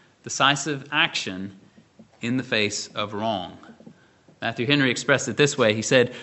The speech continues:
"Religion tends to make men not cowardly, but truly valiant. The righteous is as bold as a lion. The true Christian is the true hero."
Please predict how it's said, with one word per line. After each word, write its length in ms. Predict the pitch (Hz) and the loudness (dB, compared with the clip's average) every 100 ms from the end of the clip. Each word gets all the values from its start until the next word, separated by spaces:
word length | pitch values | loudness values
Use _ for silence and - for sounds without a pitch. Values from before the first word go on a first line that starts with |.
| - | 0
"Religion 640 | 131 180 214 135 127 131 - - _ _ _ _ _ | 6 8 6 4 0 -2 -8 -20 _ _ _ _ _
tends 480 | - 170 165 160 160 | -2 2 4 2 0
to 140 | - 143 | -4 0
make 280 | 143 147 | 2 2
men 480 | 147 165 156 131 131 - - _ _ _ _ _ - | 0 2 4 4 0 -4 -16 _ _ _ _ _ -4
not 240 | 113 - | -4 -4
cowardly, 680 | - 180 165 110 92 87 127 - _ _ _ _ _ _ | 2 6 6 4 -2 -8 -10 -20 _ _ _ _ _ _
but 120 | 131 | -12
truly 320 | - 147 139 | -8 -2 0
valiant. 640 | 131 143 147 107 80 - - _ _ _ _ - | 4 4 4 2 -2 -12 -18 _ _ _ _ -10
The 80 | 131 | 2
righteous 500 | 147 170 - 151 - | 4 4 0 -6 -6
is 180 | 127 | -10
as 100 | 113 | -8
bold 480 | 110 139 135 131 131 | -2 2 4 4 0
as 80 | 120 | -6
a 60 | 120 | -2
lion. 500 | 131 131 107 82 73 _ _ _ _ - | 0 2 0 -4 -12 _ _ _ _ -12
The 60 | 156 | -10
true 220 | - 156 | -4 -4
Christian 600 | 156 180 - - 82 - - _ _ _ | -2 -4 -4 -6 -10 -14 -20 _ _ _
is 140 | 117 | -14
the 80 | 113 | -12
true 380 | 110 - 104 98 - - _ | -12 -8 -8 -8 -14 -20 _
hero." 400 | 151 107 - | -4 -4 -6